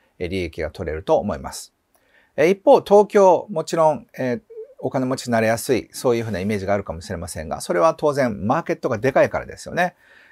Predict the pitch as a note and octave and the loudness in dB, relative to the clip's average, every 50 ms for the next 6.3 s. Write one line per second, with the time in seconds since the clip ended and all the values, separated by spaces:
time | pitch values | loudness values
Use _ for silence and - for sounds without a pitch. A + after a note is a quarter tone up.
0 | _ _ - C3 C#3+ D3 D3 C#3 D#3 C#3 - C#3+ B2+ C3 A#2+ C#3 C3 - D#3 C#3+ | _ _ -4 2 4 4 4 4 0 -2 -2 -2 -2 0 0 0 0 2 2 2
1 | C#3 B2+ A#2 A2+ G#2+ - C#3+ C#3+ C#3 C#3 C3 C3+ C3 B2+ A#2 G#2 G2+ G2+ G2+ - | 2 0 -2 -2 2 4 4 6 6 4 4 2 0 0 2 2 0 0 -2 -4
2 | D#3+ F3+ G3+ G3+ E3+ C3 - _ _ _ _ F#2+ F#2 - A#2+ A#2 - G#2+ G2+ G2 | -2 2 2 2 2 2 -2 _ _ _ _ -6 -4 -4 -4 -2 -2 -2 -2 0
3 | G2 D3+ D3 B2 A2 - F#2+ E2 - - - - - - _ _ _ _ _ _ | 2 0 2 2 2 0 0 -2 -2 -6 -10 -12 -18 -20 _ _ _ _ _ _
4 | _ - E3+ E3 - A#3+ G#3 D3 G2+ - - _ _ _ - G#2 G#2+ G#2 F#2+ E2+ | _ 0 0 4 4 4 4 4 2 0 -4 _ _ _ -8 -6 -4 -4 -4 -4
5 | - - C3+ D3 D3+ D#3 D#3+ E3+ - - A3 G#3+ G#3+ G#3 - G#3 F#3 F3+ D#3+ B2+ | -6 -6 -2 0 0 0 0 -4 0 2 4 4 4 2 0 -2 -2 -2 -2 -2
6 | G#2+ G2 F#2 G2 G2+ F#2 | -2 -2 0 -2 -4 -4